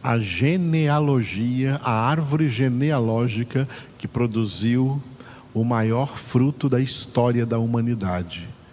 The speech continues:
Jesus Cristo. A genealogia de Jesus Cristo,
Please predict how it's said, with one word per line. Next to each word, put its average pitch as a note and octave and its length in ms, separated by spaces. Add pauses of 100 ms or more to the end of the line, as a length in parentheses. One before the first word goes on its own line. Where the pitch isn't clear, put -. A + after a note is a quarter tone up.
(340)
Jesus G#2 540
Cristo. - 600 (1200)
A G#2 140
genealogia D3 1200
de A2+ 180
Jesus A2 540
Cristo, A2+ 640